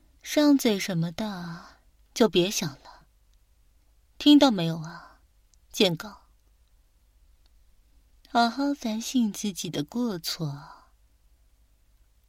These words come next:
什么时候想明白了，知道该如何做了，到那时看你表现，主人再酌情奖励你舔吧。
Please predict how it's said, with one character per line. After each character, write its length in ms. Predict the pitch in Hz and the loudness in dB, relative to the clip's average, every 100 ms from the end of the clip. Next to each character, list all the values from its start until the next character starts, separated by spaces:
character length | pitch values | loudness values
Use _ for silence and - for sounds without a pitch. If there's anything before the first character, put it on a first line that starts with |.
| _ _ | _ _
什 240 | - 247 | -2 2
么 140 | 247 294 | 2 0
时 300 | - 202 208 | -2 -6 -8
候 480 | - - 202 190 185 - | -10 -8 -6 -8 -14 -18
想 300 | - - 185 | -8 -2 -2
明 300 | 156 147 139 156 | -2 -4 -8 -14
白 260 | 254 233 | -12 -12
了， 320 | 160 - - _ _ _ _ _ _ _ _ _ _ _ _ _ _ _ _ | -14 -20 -20 _ _ _ _ _ _ _ _ _ _ _ _ _ _ _ _
知 220 | - 285 | 0 4
道 180 | 294 277 | 4 2
该 160 | 240 247 | 0 -6
如 200 | 226 226 | -6 -8
何 220 | - 208 | -8 -10
做 440 | - - 311 240 | -10 -6 -6 -6
了， 380 | 156 - - - _ _ _ _ _ _ _ _ _ _ | -10 -16 -20 -20 _ _ _ _ _ _ _ _ _ _
到 180 | - 208 | -2 -2
那 260 | 208 226 208 | -2 -4 -6
时 560 | - - 170 160 170 175 _ _ _ _ _ - | -8 -6 -4 -4 -6 -12 _ _ _ _ _ -18
看 260 | - 285 | -4 -2
你 80 | 226 | -2
表 200 | 220 170 - | -8 -16 -20
现， 560 | - - 180 156 151 _ _ _ _ - - - - _ - | -16 -12 -10 -10 -14 _ _ _ _ -20 -20 -20 -20 _ -8
主 120 | 247 | 0
人 240 | 214 214 220 | 2 0 -2
再 140 | 254 | -6
酌 280 | 240 202 214 | -6 -8 -8
情 240 | - 233 | -6 -6
奖 300 | 254 185 156 | -6 -8 -8
励 140 | 208 220 | -8 -10
你 160 | 180 | -12
舔 400 | 208 - 170 - _ - | -14 -14 -14 -14 _ -20
吧。 300 | - - | -20 -20